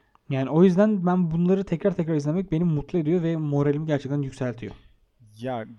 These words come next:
Speaker 2: Gora hakkında ufacık bir aslında ekleme yapacağım. Daha sonrasında artık daha fazla da uzatmaya gerek yok diye düşünüyorum.
Speaker 1: <laughs> Yeter de.
Speaker 2: Abi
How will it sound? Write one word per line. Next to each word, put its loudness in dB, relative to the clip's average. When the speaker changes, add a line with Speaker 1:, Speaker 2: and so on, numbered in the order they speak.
Speaker 2:
Gora -4
hakkında -8
ufacık -6
bir -6
aslında -12
ekleme -12
yapacağım. -12
Daha -4
sonrasında -10
artık -8
daha -4
fazla -4
da -16
uzatmaya -10
gerek -10
yok -12
diye -12
düşünüyorum. -2
Speaker 1:
<laughs> -10
Yeter -6
de. -2
Speaker 2:
Abi -2